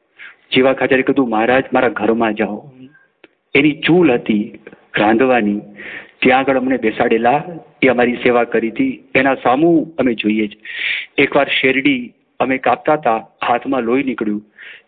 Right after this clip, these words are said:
એમના માથા ઉપર એમને ફેંટો પહેરેલો અને એનો જે છેડો હતો મોંઘો એકદમ મંડિલ હતું, એને ફાડીને અમને પાટો બાંધ્યો, એની સામું મહારાજ કે અમે જોઈએ છે. અમને ઠંડી લાગી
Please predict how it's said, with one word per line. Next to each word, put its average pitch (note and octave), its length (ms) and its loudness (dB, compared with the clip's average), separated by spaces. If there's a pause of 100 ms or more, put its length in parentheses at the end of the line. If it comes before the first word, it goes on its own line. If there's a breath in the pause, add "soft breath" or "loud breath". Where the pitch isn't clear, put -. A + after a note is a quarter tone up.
(120)
એમના B2+ 200 2
માથા A#2 280 0
ઉપર C3 240 2
એમને C3 180 0
ફેંટો B2 320 -2
પહેરેલો B2+ 520 0 (640)
અને B2+ 120 2
એનો C3+ 160 2
જે C3 120 0
છેડો B2+ 380 2
હતો D3 240 2
મોંઘો A2 500 2
એકદમ A2 260 0
મંડિલ B2 340 2
હતું, G#2+ 260 -4 (400 soft breath)
એને C3 140 2
ફાડીને B2 640 -2 (120)
અમને B2 180 -2
પાટો A#2 360 0
બાંધ્યો, B2+ 420 2 (500 loud breath)
એની C#3+ 180 2
સામું D3 300 0
મહારાજ A#2 300 0
કે - 180 -2
અમે C3+ 300 0 (680 soft breath)
જોઈએ G#2 300 0
છે. - 220 -14 (520)
અમને C#3 180 0
ઠંડી C#3 380 -2
લાગી D#3+ 680 -2